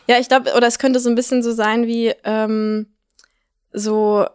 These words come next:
ja, we-, wenn mir irgendwas, ähm, egal, also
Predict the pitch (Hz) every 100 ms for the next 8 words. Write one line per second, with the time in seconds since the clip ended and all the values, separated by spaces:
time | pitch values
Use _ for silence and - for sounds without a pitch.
0 | _ _ _ 220 233 220 - 208 220 233
1 | 226 214 220 220 - - 208 214 214 214
2 | 208 - - 208 208 233 - 208 220